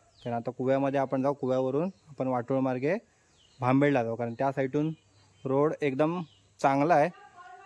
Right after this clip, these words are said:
आणि जवळ आहे आपल्याला इथून, म्हणजे एक आपल्याला एक, अ, अर्धा तास तरी लागेल जायपर्यंत. So चला, आपण आता तिकडे जाऊन डायरेक्ट भेटू.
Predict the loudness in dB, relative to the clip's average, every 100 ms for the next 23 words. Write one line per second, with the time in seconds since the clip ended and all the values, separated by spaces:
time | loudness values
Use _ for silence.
0 | -20 -10 -6 -2 -2 0 -2 -2 -6 -6
1 | 2 6 6 6 4 0 -4 -6 -6 -8
2 | -8 -12 -20 -20 -20 -20 -12 -6 -2 -2
3 | 0 -2 0 0 0 0 0 2 2 2
4 | -2 -10 -20 -2 2 2 2 0 0 0
5 | 2 2 0 0 -2 -2 -4 -4 -4 -4
6 | -6 -20 -20 -20 -20 -20 -6 -4 0 0
7 | 0 -6 -8 -2 0 0 -2 -4 -2 0
8 | 0 0 -2 -2 -2 -4 -6